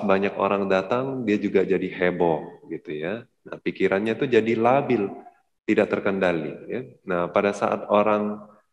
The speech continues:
eh, diam juga nanti dia jadi bosan ya. Nggak ada apa-apa, nggak ada stimulus apa-apa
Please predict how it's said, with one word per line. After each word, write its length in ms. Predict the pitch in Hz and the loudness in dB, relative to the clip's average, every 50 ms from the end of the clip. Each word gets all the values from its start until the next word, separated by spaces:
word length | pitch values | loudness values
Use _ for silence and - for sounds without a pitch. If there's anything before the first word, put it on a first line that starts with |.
| _ _ _ 95 | _ _ _ 0
eh, 300 | 98 95 95 95 92 92 90 - | 2 4 4 4 2 0 0 0
diam 520 | 101 107 113 123 135 147 156 156 156 - - | 2 4 6 4 4 2 0 -4 -6 -6 -4
juga 360 | 107 98 95 110 123 139 - - - - - - - - - - - _ _ | -2 4 4 6 6 6 2 -2 -6 -10 -12 -14 -16 -18 -18 -20 -20 _ _
nanti 320 | _ 95 90 90 92 104 110 | _ -4 -4 -2 0 0 0
dia 360 | 110 104 98 98 104 117 120 98 - - - | 2 4 2 2 2 0 -4 -8 -14 -8 -6
jadi 180 | 92 85 87 82 78 | -4 -2 -2 -2 0
bosan 640 | 80 80 78 76 - - 78 76 73 73 - - - _ _ _ _ | 0 0 0 -2 -4 -6 -6 -6 -6 -10 -16 -20 -20 _ _ _ _
ya. 160 | 92 113 131 - _ _ _ _ _ _ _ _ _ _ - | -12 -12 -12 -14 _ _ _ _ _ _ _ _ _ _ -16
Nggak 260 | 82 85 85 87 90 92 | -8 -4 -2 0 0 2
ada 120 | 90 92 92 92 90 | 2 2 2 2 2
apa-apa, 300 | - 95 92 92 - 107 110 110 | 2 0 0 0 -2 -2 -2 0
nggak 160 | 101 92 90 87 90 | 0 0 0 0 2
ada 120 | 92 90 90 90 | 2 2 2 0
stimulus 560 | - - - 95 92 92 92 90 92 90 - 90 | -2 0 0 0 2 2 0 0 -2 -2 -2 -6
apa-apa 480 | 90 95 92 90 85 - - 95 107 | -2 0 0 0 0 0 2 0 2